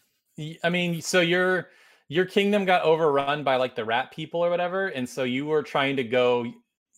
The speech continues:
make a new, you're trying to make a new kingdom, essentially, and so you were, like,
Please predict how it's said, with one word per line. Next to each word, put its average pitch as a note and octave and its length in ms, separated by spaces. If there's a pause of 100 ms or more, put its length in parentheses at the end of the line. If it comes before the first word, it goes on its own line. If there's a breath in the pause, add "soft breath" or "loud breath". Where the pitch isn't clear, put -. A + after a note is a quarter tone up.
make D3+ 280
a D3+ 60
new, D#3+ 220
you're F#3 180
trying A#3+ 160
to B3 40
make A3 160
a E3+ 40
new F3 120
kingdom, E3 480
essentially, A2+ 540
and A#2 140
so C#3 120
you C#3 160
were, E3+ 100
like, B2+ 320